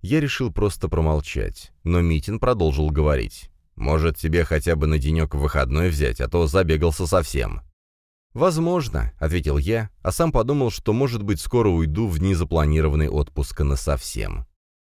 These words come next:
«Тут это, инфа одна ко мне пришла, от местных парней», — снова заговорил Гоша, но уже на пониженных тонах.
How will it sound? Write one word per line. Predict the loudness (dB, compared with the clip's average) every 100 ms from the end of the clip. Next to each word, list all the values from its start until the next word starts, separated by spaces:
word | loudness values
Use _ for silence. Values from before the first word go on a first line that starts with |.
| _ 0
«Тут | 2 4
это, | 4 4 4 0
инфа | 0 0 4 4
одна | 4 2
ко | 2
мне | 2 2
пришла, | 0 -2 0 0 0
от | 0
местных | 0 0 2 0 2
парней», — | 2 4 2 0 -2 -8 _
снова | -4 0 2
заговорил | 2 2 2 0
Гоша, | 0 -2 0 0
но | 2
уже | 2 0 0
на | 0 0
пониженных | 0 2 0 0 -2 -2
тонах. | -2 -2 -4 -8